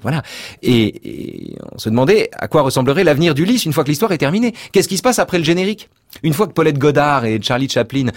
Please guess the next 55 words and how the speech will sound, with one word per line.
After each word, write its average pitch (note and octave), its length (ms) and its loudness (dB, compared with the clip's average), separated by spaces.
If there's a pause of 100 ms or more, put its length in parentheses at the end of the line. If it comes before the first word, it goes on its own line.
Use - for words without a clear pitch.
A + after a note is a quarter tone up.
(140)
marchent D3 260 0
sur A#2 140 0
la A#2 100 2
route, C#3 320 -4 (240)
euh, A#2 100 2
à - 80 -2
la G#2 80 0
fin A#2+ 160 -4
des A2 120 -2
temps G#2 160 -4
modernes, D3 420 0 (160)
bah, - 100 -4
faut - 120 -4
bien D3+ 100 2
qu'ils C3 160 -2
arrivent C3 160 0
quelque C3 220 -4
part, G#3 200 -2
si - 120 -10
vous A#2+ 80 -4
voulez, A#2+ 160 -2
une B2 80 -4
fois D3+ 100 -4
que C3+ 60 -6
la B2 80 0
lumière C3 260 -2
s'éteint, C3+ 400 -4
où, G#3 300 -2
où G#3+ 40 4
ils G#3 120 2
vont ? F#3 220 0 (280)
Où F3 120 0
ils F3 100 -2
vont ? D#3+ 160 0
Une C#3 80 0
fois D#3+ 120 -2
qu'on C3 140 -2
a B2 80 0
offert B2+ 300 -2
au A2 60 -4
spectateur A#2+ 460 -2
une A2+ 140 0
belle B2+ 160 2
image, A2 480 -2
une G2 80 -6
image A2 220 -2
d'espoir, A2 580 -4
une G2 100 -8
image G#2+ 300 -6 (220)
symbolique B2 500 0
tout - 180 -10
entière A#2 300 -4
pétrie G#2+ 280 -6
de - 40 -10
symboles, C3 380 0